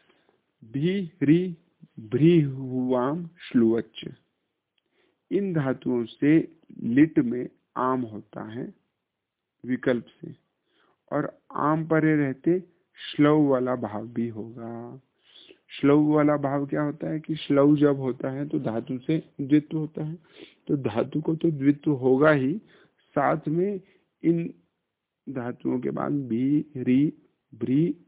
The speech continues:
और हु, इन धातुओं के बाद आम भी होगा।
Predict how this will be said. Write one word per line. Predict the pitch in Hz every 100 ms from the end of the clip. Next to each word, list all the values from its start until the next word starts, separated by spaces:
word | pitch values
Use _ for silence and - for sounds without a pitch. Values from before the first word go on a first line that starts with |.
| -
और | 131
हु, | 120 117 139 113 - _ _ _ _ _ _ _ _ _ _ _ _ -
इन | 156
धातुओं | 147 135 123 - 131
के | 123
बाद | 127 131 - 180 - _ _ _ _ _ _ _ _ _ _ _ _ _ _ _ _ _ _ _ _ _ _ _ _
आम | 120 120 120 113
भी | 123 135
होगा। | 123 117 120 117